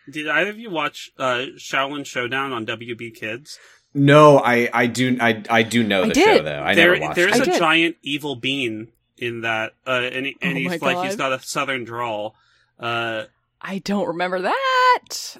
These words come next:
Speaker 3: I didn't watch Shaolin Showdown as much as I watched Jackie Chan Adventures
Speaker 1: oh,
Speaker 3: and
Speaker 1: I,
Speaker 3: Pokemon.
Speaker 1: I love Jackie Chan Adventures.
Speaker 2: Great show.
Speaker 3: Me
Speaker 2: Great show.
Speaker 3: too. I, one time, I don't know why.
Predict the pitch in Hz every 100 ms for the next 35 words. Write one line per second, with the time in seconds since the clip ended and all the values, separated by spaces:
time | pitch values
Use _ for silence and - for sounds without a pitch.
0 | - 240 453 392 311 - 254 247 - 208
1 | 202 180 170 190 185 175 175 175 175 -
2 | 202 180 208 226 220 196 196 185 135 131
3 | 123 165 - - 135 127 113 110 117 113
4 | 113 107 104 104 107 113 107 110 - 87
5 | - - - - 185 233 254 247 262 294
6 | 349 330 254 165 - _ _ - - 254
7 | 302 233 226 262 330 320 370 - 214 269
8 | 294 269 196 185 190 214 262